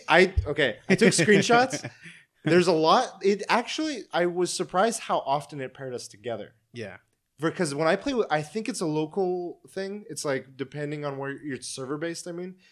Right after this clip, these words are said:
Speaker 1: because when I play with Jay, almost every time I'm against him.
Speaker 2: Mm-hmm.
Speaker 1: But when you and I played, we had some where we were against each other, and they were good matches. Like, I felt like if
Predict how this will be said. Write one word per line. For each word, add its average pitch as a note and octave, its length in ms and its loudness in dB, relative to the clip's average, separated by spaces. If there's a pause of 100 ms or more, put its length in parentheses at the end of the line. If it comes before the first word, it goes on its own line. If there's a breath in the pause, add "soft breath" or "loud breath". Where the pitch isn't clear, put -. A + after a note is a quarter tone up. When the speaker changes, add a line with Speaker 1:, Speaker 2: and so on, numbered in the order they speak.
(140 soft breath)
Speaker 1:
because D#3 280 -4
when D3 120 -2
I E3 80 2
play A#3+ 200 -4
with D3+ 200 0
Jay, D3 420 -4 (920 soft breath)
almost F#3 400 2
every D#3 160 0
time D3+ 220 -4
I'm C3 100 -6
against A2+ 400 -10
him. - 80 -20 (200)
Speaker 2:
Mm-hmm. A2+ 220 -12
Speaker 1:
But D#3 140 0
when D3+ 160 0
you F3+ 140 4
and G#3+ 80 2
I G3+ 100 2
played, C3+ 400 -6
we E3+ 120 0
had G3+ 300 0
some E3+ 240 -4
where D3+ 120 -2
we C#3 60 -2
were C3+ 160 -2
against C3+ 300 -6
each A2+ 140 -16
other, G2 320 -12 (760)
and B2 340 -6
they D#3+ 100 4
were A#3 140 2
good F3+ 180 2
matches. D3 400 -2
Like, B2+ 140 -6
I C3 80 0
felt D#3+ 240 -4
like C#3+ 280 -2
if - 260 -14